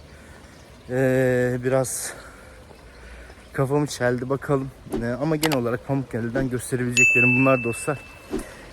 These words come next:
Zaten eğer Salda Gölü'ne gidersek de sonraki vlogda göreceksiniz.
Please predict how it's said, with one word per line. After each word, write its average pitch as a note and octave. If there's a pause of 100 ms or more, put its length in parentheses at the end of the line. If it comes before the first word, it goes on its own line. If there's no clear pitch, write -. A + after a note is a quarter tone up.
Zaten C3 (220)
eğer B2+
Salda B2+
Gölü'ne A#2+
gidersek B2
de B2+ (180)
sonraki A#2+
vlogda A#2
göreceksiniz. B2+